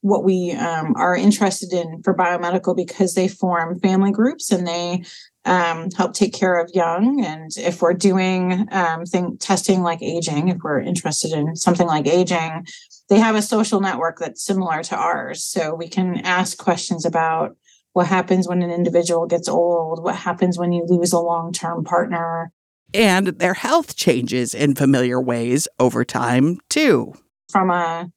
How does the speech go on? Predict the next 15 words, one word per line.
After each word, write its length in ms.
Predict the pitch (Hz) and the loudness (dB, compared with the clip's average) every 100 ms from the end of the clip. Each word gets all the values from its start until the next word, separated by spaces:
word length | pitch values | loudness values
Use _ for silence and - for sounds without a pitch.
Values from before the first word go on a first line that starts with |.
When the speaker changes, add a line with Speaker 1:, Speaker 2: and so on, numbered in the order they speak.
| _ _ - | _ _ 0
Speaker 1:
physiology 720 | 247 214 214 196 196 202 196 | 2 4 4 2 0 -2 -4
perspective, 720 | 190 - - - - 185 170 156 | -6 -8 -4 -4 -4 -2 -2 0
they're, 280 | 165 - 226 | -2 -2 -2
they're 240 | 170 170 | 0 0
similar 500 | 180 202 185 165 147 | 0 0 2 -2 -4
to 160 | 139 165 | -4 -4
humans. 640 | - 156 131 123 156 - | 0 2 2 0 -2 -2
They, 260 | - - - | 0 2 0
they 200 | - 143 | -2 0
get 360 | 170 170 - | 0 0 -2
cardiac 760 | - 185 175 170 175 175 - - _ | -2 0 0 0 0 -2 -6 -18 _
disease 460 | 180 170 170 175 175 | -6 -6 -4 -4 -2
when 140 | 170 | -4
they're 120 | 170 | -2
aging. 800 | 165 165 165 165 165 160 160 165 | -2 -2 0 0 0 -4 -6 -8